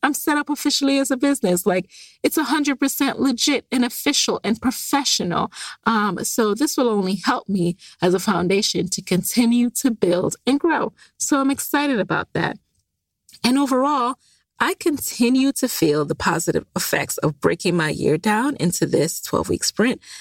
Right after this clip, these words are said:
And most of all, I feel very disciplined in my attention to the quarter's goals. So again, we'll keep talking. Um, you know, we'll, I'll keep sharing this process with you, but I'm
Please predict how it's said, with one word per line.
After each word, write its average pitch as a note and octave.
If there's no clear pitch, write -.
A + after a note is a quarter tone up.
And F3+
most G3
of A3
all, G#3
I F#3
feel E3+
very F3+
disciplined E3
in D#3
my D3
attention -
to D#3
the E3+
quarter's E3
goals. -
So F3
again, B3
we'll G#3
keep C4+
talking. F#3+
Um, E3+
you F#3+
know, D#3+
we'll, G#3
I'll G3
keep G#3+
sharing G3
this F#3
process F3+
with -
you, A3
but G3+
I'm F#3